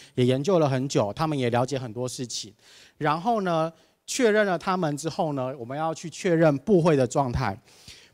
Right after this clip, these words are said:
部会的状态其实是蛮重要的一件事情，因为部会很多时候，呃，他们其实这个案子会浮上来，部会常常都已经处理过了。那处理的过程中呢，其实部会也会有一定程度的立场。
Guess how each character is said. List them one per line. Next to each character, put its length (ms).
部 140
会 120
的 100
状 180
态 140
其 100
实 80
是 140
蛮 180
重 160
要 80
的 100
一 60
件 220
事 160
情， 340
因 160
为 180
部 260
会 200
很 200
多 120
时 200
候， 280
呃， 280
他 260
们 220
其 240
实 500
这 100
个 100
案 180
子 240
会 160
浮 220
上 240
来， 260
部 160
会 120
常 200
常 120
都 160
已 40
经 180
处 140
理 160
过 220
了。 140
那 140
处 160
理 80
的 100
过 180
程 240
中 220
呢， 180
其 160
实 120
部 180
会 160
也 160
会 160
有 160
一 40
定 180
程 160
度 100
的 120
立 120
场。 260